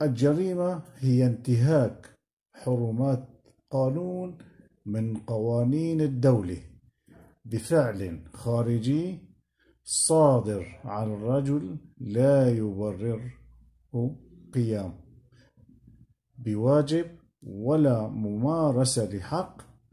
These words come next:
على أن يكون منصوصاً على معاقبته بالقانون. وبقناعتي الشخصية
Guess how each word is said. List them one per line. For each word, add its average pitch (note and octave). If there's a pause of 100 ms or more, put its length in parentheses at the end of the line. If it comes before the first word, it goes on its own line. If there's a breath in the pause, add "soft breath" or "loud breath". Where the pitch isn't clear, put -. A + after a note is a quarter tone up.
(240 soft breath)
على A#2
أن A2+
يكون A2+
منصوصاً G#2+
على C3
معاقبته A2+ (500 soft breath)
بالقانون. G#2 (2250 soft breath)
وبقناعتي G3
الشخصية B2